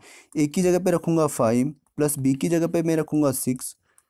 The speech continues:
इनका स्क्वायर माइनस फ़ाइव माइनस सिक्स का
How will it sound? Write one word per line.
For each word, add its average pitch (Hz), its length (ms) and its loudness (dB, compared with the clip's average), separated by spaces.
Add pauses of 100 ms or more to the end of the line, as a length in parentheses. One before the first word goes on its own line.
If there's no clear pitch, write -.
(160)
इनका 147 340 0
स्क्वायर 139 540 0
माइनस 139 420 0
फ़ाइव 139 320 2
माइनस 147 380 0
सिक्स - 320 -6
का 160 200 0